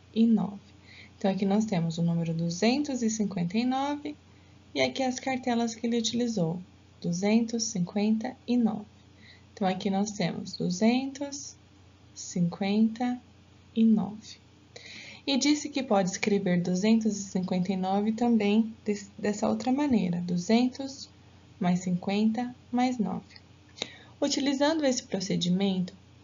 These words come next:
quais cartelas Júlio César deve escolher para escrever os números abaixo? Então, na letra A, nós temos o número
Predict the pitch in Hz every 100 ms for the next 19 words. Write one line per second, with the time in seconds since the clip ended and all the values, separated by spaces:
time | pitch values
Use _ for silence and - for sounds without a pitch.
0 | - - 285 302 311 - - - - -
1 | - - 311 339 339 - - 226 190 175
2 | 165 170 202 240 - - - - - -
3 | 240 262 262 - 185 185 185 185 185 180
4 | - 240 240 180 185 214 - 185 180 -
5 | 185 196 202 196 175 170 165 175 175 220
6 | 202 95 - - - - - - - -
7 | - - - - - 247 247 247 254 226
8 | 208 214 214 202 208 202 196 185 190 196
9 | 202